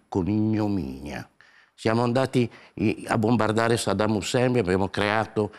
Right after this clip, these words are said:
la più grande destabilizzazione in Medio Oriente che non è ancora finita. Abbiamo bombardato la Libia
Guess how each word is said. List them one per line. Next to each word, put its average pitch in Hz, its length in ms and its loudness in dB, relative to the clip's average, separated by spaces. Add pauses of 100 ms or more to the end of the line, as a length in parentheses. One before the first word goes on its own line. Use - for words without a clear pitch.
(140)
la 101 120 -2
più 95 140 -2
grande 107 360 2
destabilizzazione 101 880 -2
in 107 60 0
Medio 107 220 -2
Oriente 110 380 -2
che 110 120 -4
non 95 200 -2
è 104 60 2
ancora 104 420 0
finita. - 640 -8 (400)
Abbiamo 123 460 2
bombardato 117 640 0
la 120 140 4
Libia 135 420 4